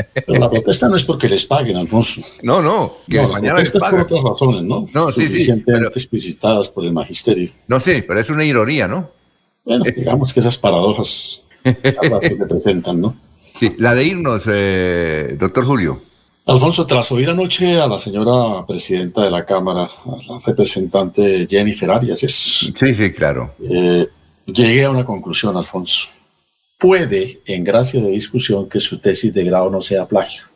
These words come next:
Speaker 1: aunque la Universidad Externado de Colombia, en un juicioso examen, así lo calificó. Digamos que eventualmente podría la justicia decir que no es plagio.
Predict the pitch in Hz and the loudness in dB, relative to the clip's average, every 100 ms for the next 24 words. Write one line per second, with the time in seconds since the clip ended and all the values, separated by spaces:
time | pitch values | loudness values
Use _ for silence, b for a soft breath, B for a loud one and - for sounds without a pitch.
0 | - 98 85 90 82 87 85 - 95 - | -2 -2 0 0 2 0 -4 -4 -4 -2
1 | - 107 110 110 101 92 107 131 B B | 0 2 2 0 -2 0 -4 -6 B B
2 | B B _ - 95 92 90 101 - 101 | B B _ 0 2 -2 -2 -2 2 2
3 | - 92 - 95 95 92 - 104 - 90 | 2 -2 0 0 -2 -6 -4 -4 -2 0
4 | 92 92 87 85 82 107 - - 131 107 | 2 0 -2 -4 -4 -4 -4 -8 0 2
5 | 123 135 - 104 95 90 123 127 131 131 | 4 0 0 2 2 0 2 2 2 -2
6 | - - 101 95 110 113 101 - 107 - | -4 0 2 4 2 0 -4 -4 -4 -2
7 | 98 92 107 - 101 98 - 104 - | -2 -2 -4 -2 -2 -2 -4 -8 -8